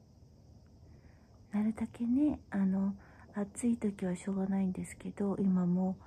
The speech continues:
昔はね、夜、あ、朝七時ぐらいまではね、お散歩できたんですけど、今もう五時半ぐらいになったら暑くて暑くて温暖化でね。ね、そうすると四時ぐらいに起こして、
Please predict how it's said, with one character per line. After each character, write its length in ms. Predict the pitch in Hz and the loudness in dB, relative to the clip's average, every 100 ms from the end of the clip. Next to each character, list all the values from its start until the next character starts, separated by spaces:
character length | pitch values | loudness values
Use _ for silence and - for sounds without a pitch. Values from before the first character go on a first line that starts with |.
| - - - - | -20 -20 -20 -20
昔 440 | - - 214 - 233 | -16 -10 -10 -6 -2
は 200 | 214 208 | 0 0
ね、 520 | 208 214 208 202 190 - - - - - - - - - | 0 0 0 -2 -6 -12 -20 -20 -20 -20 -20 -20 -20 -2
夜、 480 | 190 202 190 175 170 - | 2 4 4 2 0 -4
あ、 260 | - 170 175 | 0 2 2
朝 220 | 208 208 | 0 0
七 280 | 190 - - | -2 -4 -8
時 160 | 214 226 | -4 -4
ぐ 160 | 226 | -2
ら 120 | 240 226 | -2 0
い 60 | |
ま 180 | 220 190 | 0 0
で 120 | 185 | -2
は 40 | 180 180 | -6 -4
ね、 380 | 180 196 202 196 - - - - - - | -4 -4 -4 -6 -10 -20 -20 -20 -20 -10
お 100 | - | -2
散 220 | 190 196 196 | 0 4 4
歩 140 | 202 | 4
で 100 | 208 | 0
き 80 | 202 | 0
た 120 | 196 | 2
ん 60 | 180 | 2
で 80 | |
す 80 | 170 | 0
け 100 | - | -2
ど、 80 | 170 | 0
今 220 | 190 180 | 4 4
も 220 | 170 180 | 4 2
う 60 | 170 - | 0 -4
五 160 | 156 | -2
時 180 | 156 - | -2 -2
半 300 | 190 226 247 | -6 2 2
ぐ 100 | 240 | 4
ら 80 | 262 | 4
い 40 | |
に 60 | 208 | 4
な 60 | 180 | 2
っ 40 | |
た 120 | 170 | -2
ら 160 | 160 151 | -2 -2
暑 180 | 180 - | -4 -8
く 120 | 247 | -4
て 80 | 214 | -2
暑 180 | 196 | -2
く 100 | - | -6
て 100 | - | -4
温 280 | 160 170 175 | -2 2 2
暖 200 | 175 175 | 2 0
化 100 | 180 | -2
で 160 | 170 165 | -2 -2
ね。 340 | 175 175 175 - - - - - - - - - - - | 0 -2 -4 -8 -18 -20 -20 -20 -20 -20 -20 -20 -20 -10
ね、 340 | 165 170 175 185 | -4 -2 -2 -4
そ 100 | - | -2
う 60 | 196 | -2
す 80 | - | -4
る 60 | |
と 80 | - | -4
四 200 | 180 160 | 0 0
時 140 | 156 180 | 0 -2
ぐ 160 | 202 | -2
ら 160 | 247 254 | 0 2
い 60 | |
に 160 | 254 226 | 4 2
起 160 | 196 196 | 2 -2
こ 120 | 196 | -6
し 140 | - | -8
て、 240 | - 190 | -10 -10